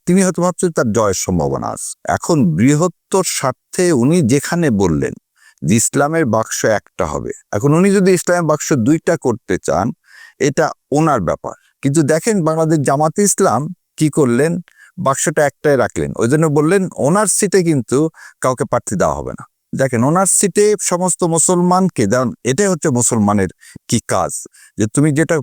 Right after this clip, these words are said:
বলবা মুখে, সেটাকে বিশ্বাস করতে হবে। বাক্স একটা, ঠিক আছে, উনি ভুল করতেছে, করুক,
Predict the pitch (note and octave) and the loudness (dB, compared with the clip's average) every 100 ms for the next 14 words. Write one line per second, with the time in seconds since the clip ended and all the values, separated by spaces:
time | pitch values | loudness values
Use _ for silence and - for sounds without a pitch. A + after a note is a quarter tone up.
0 | - F3+ D4 D#3 E3+ F3+ F3 E3 A3 G3+ | -4 0 2 2 2 0 0 -2 -2 -2
1 | - C#3 B2 A2+ - C3+ A#2 - D#2 - | -2 0 2 2 0 0 -2 -4 -6 -4
2 | C2 B1 - - - E3 F#3+ E3 - F#3+ | -4 -6 -12 -20 -4 0 2 0 -2 0
3 | D3 - D#3 B3 A#3+ G3+ F#3+ F#3 D#3 D#3+ | -2 -2 -4 -2 0 0 0 2 0 0
4 | E3 C#3+ E3 E3 - A#2+ | -2 -2 -4 -2 -2 0